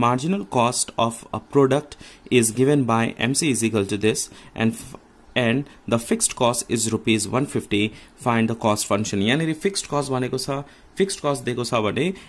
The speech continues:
एक्स को भ्यालु के हुन्छ? जिरो हुन्छ। कुनै पनि उत्पादन नहुँदा पनि वान हन्ड्रेड फिफ्टी रुपिज लाग्छ। फिक्स्ड कस्ट, that is fixed cost। So, X is equal to के राख्ने? जिरो राख्ने। So, here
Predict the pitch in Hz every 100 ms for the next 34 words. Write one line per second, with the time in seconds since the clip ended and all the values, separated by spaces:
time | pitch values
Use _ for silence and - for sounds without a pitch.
0 | - 135 - 143 127 120 127 131 120 165
1 | 165 110 117 107 92 90 98 87 - -
2 | - - - - - - - 151 147 143
3 | 135 131 120 127 123 123 113 117 117 135
4 | 202 - - - 117 117 113 156 123 110
5 | 107 101 107 95 95 87 - 101 117 -
6 | - - - 98 92 101 107 - 113 -
7 | - 175 - - - - 123 - - -
8 | 117 123 117 117 107 - 151 113 101 95
9 | 92 104 95 - - - - 127 117 117
10 | 120 110 160 123